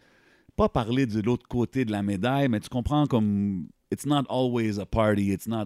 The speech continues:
always, euh, tu sais, je veux dire, c'est un peu plus sérieux. Est-ce que vous trouvez c'est important de, de, d'adresser un peu les deux côtés du street, si tu,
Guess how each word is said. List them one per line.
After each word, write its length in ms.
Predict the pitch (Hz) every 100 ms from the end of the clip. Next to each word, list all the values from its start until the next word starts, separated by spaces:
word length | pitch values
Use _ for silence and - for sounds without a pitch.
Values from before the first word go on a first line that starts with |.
| -
always, 680 | 104 104 104 101 95 82
euh, 300 | 87 87 82 - _ _ _ -
tu 100 | 135
sais, 60 |
je 40 | 110
veux 60 |
dire, 100 | 107
c'est 120 | 117 127
un 60 |
peu 100 | -
plus 160 | 165 143
sérieux. 320 | - 113 117
Est-ce 100 | 107
que 60 | 107
vous 120 | 101
trouvez 240 | - 147 175
c'est 180 | 104
important 520 | 92 95 95 - 127 127
de, 140 | 98
de, 320 | 85 87 80 64 _ _
d'adresser 520 | 80 101 98 98 - 127
un 100 | 131
peu 140 | 120
les 160 | 104 92
deux 240 | 95 113
côtés 460 | - 110 95 127 120
du 120 | 98
street, 360 | - - 135 117
si 120 | 110
tu, 200 | - 117